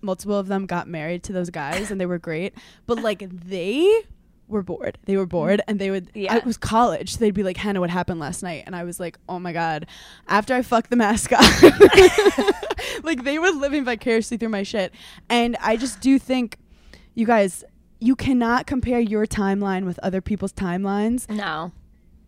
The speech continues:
Speaker 2: I would love to do, like, a love connection for gigglers.
Speaker 1: Yeah, that would be fun.
Speaker 2: We have to figure something out.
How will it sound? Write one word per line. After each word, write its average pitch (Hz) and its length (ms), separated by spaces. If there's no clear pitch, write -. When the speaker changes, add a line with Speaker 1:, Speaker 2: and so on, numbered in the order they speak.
Speaker 2:
I 240 140
would 494 160
love 226 220
to 240 120
do, 214 140
like, 190 140
a 185 60
love 170 200
connection 160 480
for 160 140
gigglers. 139 760
Speaker 1:
Yeah, 226 200
that 196 180
would 262 120
be 392 120
fun. 151 560
Speaker 2:
We 226 60
have 226 100
to 220 100
figure 143 300
something 143 360
out. 131 340